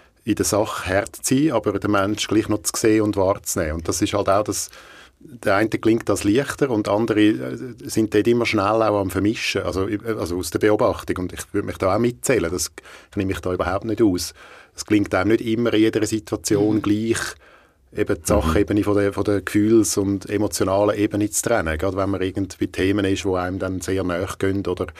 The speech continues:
Speaker 1: wenn es um Projekte geht, die einem sehr, sehr wichtig sind, weil man sehr viel im-, investiert hat und sehr emotional dabei ist. Und das ist dann gerade auch wieder etwas, oder, bei so Organisationen, die sehr einen höheren Purpose haben,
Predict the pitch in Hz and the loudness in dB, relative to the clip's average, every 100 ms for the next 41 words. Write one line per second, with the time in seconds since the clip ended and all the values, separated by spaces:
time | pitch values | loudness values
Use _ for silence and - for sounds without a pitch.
0 | - - - - 92 87 90 98 92 95 | -18 -20 -20 -8 -6 -4 -4 0 2 0
1 | - - 90 92 - 92 87 92 92 87 | -2 -2 0 0 -2 -2 0 -2 -2 -2
2 | 90 95 - - 104 101 101 92 87 92 | 0 0 0 -2 0 0 0 0 -4 -4
3 | 87 90 95 90 95 101 101 90 - 104 | -4 -2 -2 -2 -2 -2 -2 0 -2 0
4 | 107 98 - 95 95 92 90 95 90 95 | -2 0 -2 -2 -4 -6 -4 -4 -2 -2
5 | 101 92 - 95 90 92 92 85 - - | 0 -2 -2 0 0 2 0 -2 -14 -20
6 | - _ - 87 101 156 110 - - - | -20 _ -6 -4 -2 0 0 -2 -4 -10
7 | - - - - - 92 107 101 101 98 | -18 -20 -20 -20 -10 -4 -2 -2 -2 -2
8 | 92 120 120 117 120 117 - 104 107 107 | 0 0 2 2 4 2 0 0 0 0
9 | 107 107 101 104 101 - 104 110 95 92 | 0 2 2 0 -2 0 2 2 0 0
10 | 101 101 85 95 117 - - 98 107 - | 0 0 0 0 0 -2 -4 -2 -2 -4
11 | - 98 101 | -6 -4 -4